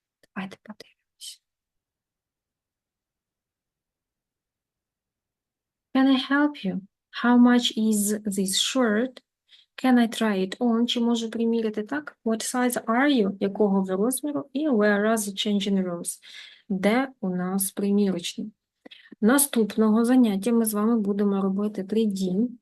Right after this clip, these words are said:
Підемо на вулиці, поспілкуємося із носіями, що в них робиться. А вам додому три сі зробіть, будь ласка. Ви пам'ятаєте,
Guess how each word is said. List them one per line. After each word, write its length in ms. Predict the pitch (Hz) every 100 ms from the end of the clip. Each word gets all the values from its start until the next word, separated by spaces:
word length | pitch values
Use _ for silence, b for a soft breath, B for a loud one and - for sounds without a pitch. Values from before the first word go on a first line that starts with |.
| _
Підемо 520 | 214 220 220 196 190
на 140 | 208 247
вулиці, 540 | 190 180 208 208 254
поспілкуємося 920 | 247 240 220 214 233 226 196 190 190
із 280 | 180 202 190
носіями, 600 | 190 208 - 233 196 196
що 200 | 208 -
в 40 | 214
них 200 | 196 196
робиться. 460 | 180 180 196 285 285 _ B B B B
А 240 | 208 196 175
вам 300 | 180 233 285
додому 500 | 285 214 202 175 175
три 260 | 208 240
сі 320 | 226 - 185
зробіть, 500 | 180 214 202 180 180 214
будь 220 | 190 180
ласка. 460 | 180 185 - 262 262 _
Ви 120 | 196
пам'ятаєте, 840 | 214 220 220 220 220 185 175 196